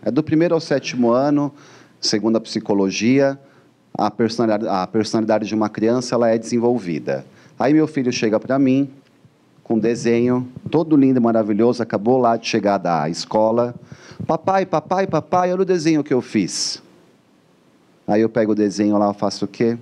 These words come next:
"Hum, tá bom, mas precisa melhorar, né? Faz outro."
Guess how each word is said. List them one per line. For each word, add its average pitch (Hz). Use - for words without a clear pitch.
"Hum, 107
tá 202
bom, 123
mas -
precisa 190
melhorar, 196
né? 139
Faz 165
outro." 87